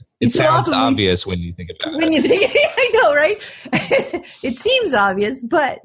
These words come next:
Speaker 2: so we, we grew, grow up being taught that, you know, you just automat-, you respect your parents, like, automatically. That's just something that parents should expect of their children rather than earning it,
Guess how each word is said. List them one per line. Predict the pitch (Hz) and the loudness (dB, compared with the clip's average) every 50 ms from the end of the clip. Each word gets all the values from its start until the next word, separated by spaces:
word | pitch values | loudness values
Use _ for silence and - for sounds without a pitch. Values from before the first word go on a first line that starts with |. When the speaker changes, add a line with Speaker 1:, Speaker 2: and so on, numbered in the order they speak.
| _ _ | _ _
Speaker 2:
so | - - 359 349 285 - - - | -12 -4 -2 -2 -2 -2 -4 -8
we, | 247 269 294 294 294 294 285 277 254 - 262 | -10 -8 -8 -6 -6 -8 -8 -10 -12 -12 -12
we | 277 294 277 240 226 214 214 208 - _ _ _ _ _ _ | -10 -10 -8 -8 -10 -10 -12 -14 -16 _ _ _ _ _ _
grew, | - 226 247 277 294 285 - - 220 | -12 -8 -6 -6 -6 -6 -8 -10 -6
grow | 226 277 277 277 254 | -2 0 2 2 2
up | 254 262 247 208 151 - - _ _ 233 202 - _ _ - - 190 190 | 2 2 2 0 -2 -6 -12 _ _ -14 -14 -14 _ _ -10 -8 -6 -6
being | 180 226 226 214 214 202 | -4 -4 -4 -4 -4 -6
taught | - - 262 262 - 208 165 139 104 95 - - _ _ _ - _ _ _ _ _ | -8 -6 -4 0 0 0 0 0 -2 -4 -6 -10 _ _ _ -20 _ _ _ _ _
that, | 208 196 185 165 - - - _ | 0 0 2 2 0 -4 -8 _
you | 196 220 202 | -8 -6 -6
know, | 185 170 160 147 - - - | -4 -6 -6 -8 -10 -12 -10
you | - 208 | -8 -6
just | 185 202 226 - - | -6 -6 -6 -8 -4
automat-, | - 180 185 185 180 175 160 - | -4 -2 -2 -2 -4 -4 -6 -6
you | - 170 170 165 | -6 -8 -6 -6
respect | 170 - - - 175 196 - | -6 -8 -6 -8 -8 -8 -8
your | - 151 | -14 -12
parents, | - - - - - - _ _ - - _ _ _ _ | -12 -12 -12 -12 -14 -20 _ _ -20 -20 _ _ _ _
like, | - 135 127 - _ _ _ | -10 -10 -10 -12 _ _ _
automatically. | 170 170 160 156 156 156 156 165 - 160 | -6 -6 -4 -6 -6 -8 -8 -8 -10 -8
That's | 156 185 190 202 196 - - | -4 -2 -2 -2 -4 -8 -10
just | 214 220 208 - - _ - _ _ _ | -10 -10 -10 -10 -16 _ -20 _ _ _
something | - - 339 277 269 262 262 240 | -6 -2 -2 0 0 0 0 2
that | 226 196 196 | 0 0 0
parents | - - 254 254 240 226 208 - | -2 -4 -2 -2 -2 -2 -2 -2
should | - 247 208 - - | -2 -4 -4 0 -2
expect | 190 190 - - - - 196 170 190 269 - - - | -2 -2 -2 -8 -6 -4 -2 -2 -2 -2 -6 -6 -6
of | 277 285 | -6 -4
their | 285 302 302 - | -4 -6 -6 -6
children | - - 320 320 302 339 349 339 285 | -6 -4 -4 -4 -4 -4 -4 -4 -2
rather | 214 214 214 220 220 208 | -2 0 0 0 0 0
than | 196 196 185 175 | 0 0 -2 -2
earning | - - 156 156 170 190 214 247 285 | -4 -4 -2 0 0 0 0 -2 -4
it, | 311 349 381 370 - - | -4 -6 -8 -10 -12 -18